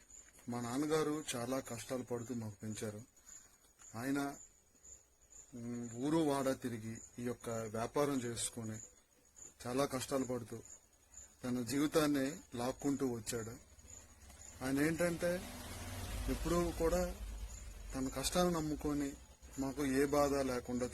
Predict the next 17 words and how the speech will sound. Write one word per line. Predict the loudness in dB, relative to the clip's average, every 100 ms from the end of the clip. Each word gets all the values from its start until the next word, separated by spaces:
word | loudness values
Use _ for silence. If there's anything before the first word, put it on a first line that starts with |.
| -4
చూద్దామని | -2 -2 0
ఆయన | -2 -4
ఎప్పుడు | -4 -4
ప్రయత్నం | 0 0 0 0
చేశారు. | 0 -2 -4 -6 -10 -18 -20 -20 -20 -18 -18 -20 -20 -20 -20 -20 -14 -10
కాకపోతే | -8 4 6 10 10
ఆర్థిక | 8 6 2 2
ఇబ్బందులు | 2 4 2 2 2
చాలా | 4 4
ఉండేవి, | 4 2 2 2 -2 -6 -20 -20 -20 -20 -20 _ -12 -4
ఆర్థిక | -2 0 0
సమస్యలు | 2 0 2 2
అయితే | 2 2
మామూలుగా | 2 2 2 2 0
ఉండేవి | 0 -2 -2
కావు. | -4 -6 -8 -8 -6
కాకపోతే | -4 0 0 2 0 -2